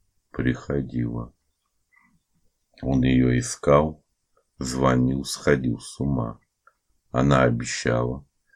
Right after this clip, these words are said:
но на её пути всё время появлялись куда более интересные мужчины, и Степану оставалось только ждать,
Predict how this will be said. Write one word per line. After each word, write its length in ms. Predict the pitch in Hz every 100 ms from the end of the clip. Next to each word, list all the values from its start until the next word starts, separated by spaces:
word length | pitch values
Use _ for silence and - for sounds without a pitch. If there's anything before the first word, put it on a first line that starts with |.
| _ _ -
но 140 | 69
на 120 | 69 67
её 240 | 65 65
пути 360 | - 64 - 76
всё 180 | -
время 220 | 71 71 71
появлялись 580 | 78 69 65 69 69
куда 320 | - 65 65 71
более 480 | 65 73 69 69 -
интересные 960 | 76 73 - 90 80 67 62 - 67 64
мужчины, 760 | 62 64 - - 69 69 71 - _ _ _ _ _ _ _
и 80 | -
Степану 680 | 64 - 62 - 71 78 -
оставалось 720 | - - - 65 62 65 64 -
только 420 | 67 64 64 -
ждать, 560 | 67 69 67 55 -